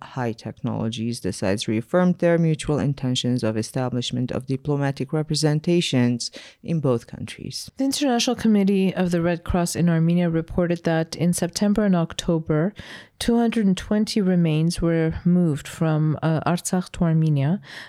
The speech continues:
Speaker 2: Among them were mainly the victims of the explosion of the fuel warehouse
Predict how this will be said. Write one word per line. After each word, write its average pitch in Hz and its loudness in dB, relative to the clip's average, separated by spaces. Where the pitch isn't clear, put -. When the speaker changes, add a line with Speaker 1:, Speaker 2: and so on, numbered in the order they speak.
Speaker 2:
Among 190 4
them 196 4
were 175 0
mainly 170 2
the 160 -2
victims 170 0
of 160 -4
the 151 -2
explosion 160 0
of 143 -4
the 147 -2
fuel 156 -2
warehouse 156 0